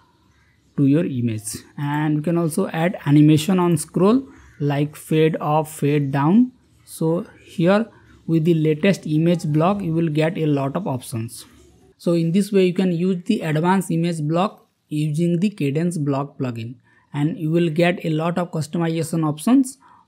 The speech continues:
to your image. And you can easily get this by clicking on the advanced image block. So let me just click on remove and click on plus icon and click on browse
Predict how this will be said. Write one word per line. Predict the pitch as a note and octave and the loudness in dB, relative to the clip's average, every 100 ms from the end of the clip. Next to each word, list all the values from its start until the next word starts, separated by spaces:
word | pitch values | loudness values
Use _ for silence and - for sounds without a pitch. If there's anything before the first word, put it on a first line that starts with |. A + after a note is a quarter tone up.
| - | -2
to | C#3 | 0
your | D3 F3 | 2 0
image. | C#3 B2+ A#2+ A2 - - _ _ _ _ | -2 -2 -2 -6 -14 -20 _ _ _ _
And | D3+ D#3 | -2 0
you | E3 | 0
can | F#3 F#3+ A#3+ | 0 0 -2
easily | D#3 F3 F#3 F#3 | -2 0 0 0
get | E3 E3 D#3 | 0 0 0
this | G3 A#3+ - - _ _ | 0 0 -4 -16 _ _
by | C#3+ D3 D3+ D#3 D#3 D3+ | -4 -4 -4 -4 -6 -4
clicking | D#3 D3+ F3 E3 | -6 -2 -2 0
on | D#3 | 0
the | F#3 A#3 | 0 0
advanced | D3+ C#3+ D#3 D#3 C#3+ | 0 0 0 0 2
image | C3 C#3+ - | 0 0 -6
block. | C3+ B2 - | -8 -8 -10
So | - C#3 | -12 -10
let | C3+ C3+ C#3+ | -8 -8 -4
me | C#3+ | -4
just | D3+ - - | -4 -6 -10
click | D3 C#3+ | -6 -4
on | C#3+ C3 | -2 -2
remove | B2+ D3 G#3 C4+ - _ _ D3 | 0 2 2 0 -4 _ _ -6
and | D3 D3+ | -6 -2
click | C#3+ C#3 | -2 0
on | F#3+ E3+ | -2 -2
plus | D3 C#3 C#3 | -2 -4 -4
icon | A#2 A2+ A#2 A#2+ B2 _ _ - | -8 -8 -8 -8 -12 _ _ -6
and | C#3+ - | -6 -2
click | C#3+ E3 | -4 -2
on | G3 C3 | -2 0
browse | C3 C3+ D3+ - | -2 -2 -2 -6